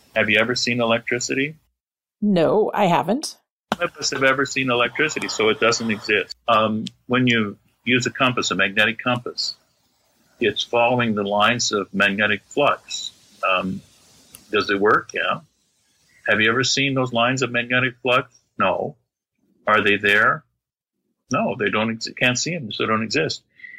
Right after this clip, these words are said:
Speaker 1: And it's like that. All of it's like that. Uh, the only reason that they even accept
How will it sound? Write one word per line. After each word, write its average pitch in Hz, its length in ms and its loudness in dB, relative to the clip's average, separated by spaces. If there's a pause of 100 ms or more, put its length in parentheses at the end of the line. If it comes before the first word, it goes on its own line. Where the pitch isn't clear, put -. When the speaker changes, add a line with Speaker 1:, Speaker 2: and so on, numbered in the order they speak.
(180)
Speaker 1:
And 131 100 4
it's 139 160 0
like 156 240 2
that. 165 340 0
All 185 280 4
of 160 100 0
it's 101 220 -6
like 82 240 -4
that. - 1080 -10
Uh, 104 160 4
the 107 120 -2
only 156 260 0
reason 139 420 2
that 104 200 0 (640)
they 113 140 4
even 120 200 2
accept 160 480 -2